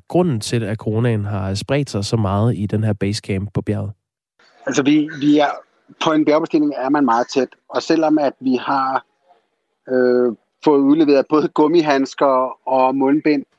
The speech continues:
Speaker 2: så kan man jo ikke bestige et bjerg på den måde. Øh,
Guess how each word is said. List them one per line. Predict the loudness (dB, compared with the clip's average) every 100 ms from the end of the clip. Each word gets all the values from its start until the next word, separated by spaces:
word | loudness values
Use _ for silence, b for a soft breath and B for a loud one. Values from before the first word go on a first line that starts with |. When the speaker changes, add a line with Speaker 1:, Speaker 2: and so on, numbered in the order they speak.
| _
Speaker 2:
så | -12 -4
kan | 0
man | 2
jo | 2
ikke | 2 2 -2
bestige | -4 -8 -8 -6 -2 -2
et | 0
bjerg | 0 0 -4
på |
den | -4 -2
måde. | -4 -6 -6 _ _ -10 -6
Øh, | -4 -4 -6 -6 -10